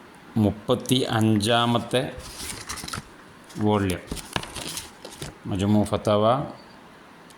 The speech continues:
ഷെയ്ഖുൽ ഇസ്ലാം ഇബ്നു തൈമിയയുടെ മുപ്പത്തി അഞ്ചാമത്തെ വോള്യം. ഇതിൻ്റെ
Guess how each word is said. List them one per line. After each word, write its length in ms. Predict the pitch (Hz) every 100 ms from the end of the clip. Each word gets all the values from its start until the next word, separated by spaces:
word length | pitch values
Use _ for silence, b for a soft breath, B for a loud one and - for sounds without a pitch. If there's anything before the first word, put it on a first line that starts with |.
| - -
ഷെയ്ഖുൽ 260 | 101 110
ഇസ്ലാം 320 | 101 - 107 101
ഇബ്നു 220 | 92 95 104
തൈമിയയുടെ 340 | 95 101 101
മുപ്പത്തി 680 | 101 92 107 - - 104 - -
അഞ്ചാമത്തെ 640 | 95 90 95 98 98 92
വോള്യം. 440 | 90 82 78 73 - - - -
ഇതിൻ്റെ 640 | 101 113 117 120 90